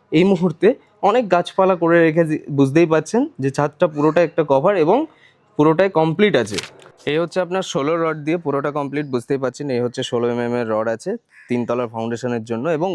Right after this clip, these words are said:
ওপরের দিকে এই যে মেজানিন ফ্লোরের ওপরের দিকে ওঠার জন্য কিন্তু এখানটা একটা ছোট্ট মতো সিঁড়ি করা হয়েছে। এখানেও যদি কেউ মনে করে গাছপালা লাগিয়ে খুব সুন্দরভাবে কিন্তু গার্ডেন পোর্শনটা করতে পারবে। এই হচ্ছে আপনার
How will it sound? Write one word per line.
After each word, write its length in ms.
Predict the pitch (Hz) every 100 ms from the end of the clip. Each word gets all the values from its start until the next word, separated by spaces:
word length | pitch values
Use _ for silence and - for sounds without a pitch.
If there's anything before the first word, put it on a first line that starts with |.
| 143
ওপরের 300 | 156 196 175
দিকে 160 | 147 147 160
এই 40 | 147
যে 40 | 147
মেজানিন 300 | 131 143 151
ফ্লোরের 280 | 151 147 147 131
ওপরের 240 | 143 139 139
দিকে 120 | 143
ওঠার 200 | 120 143 143
জন্য 120 | 143 139
কিন্তু 140 | 135 123
এখানটা 220 | 131 127
একটা 160 | 131 233 302 _ - - _
ছোট্ট 160 | 131 143
মতো 120 | 147 147
সিঁড়ি 180 | - 139 143
করা 140 | 147
হয়েছে। 160 | 151 185 143
এখানেও 240 | 160 196 170
যদি 140 | 160 160 147
কেউ 100 | 151 143
মনে 140 | 147 147
করে 160 | 160 277 - - - -
গাছপালা 420 | 123 123 143 139 139
লাগিয়ে 260 | 135 143 214 -
খুব 100 | 151 -
সুন্দরভাবে 440 | 135 143 139 139 143
কিন্তু 160 | 139 180 127
গার্ডেন 260 | 117 127 139
পোর্শনটা 380 | 123 - 131 131 127
করতে 240 | 120 139 127
পারবে। 260 | - 127 180 160
এই 60 | 127 135
হচ্ছে 160 | 135 143
আপনার 160 | 139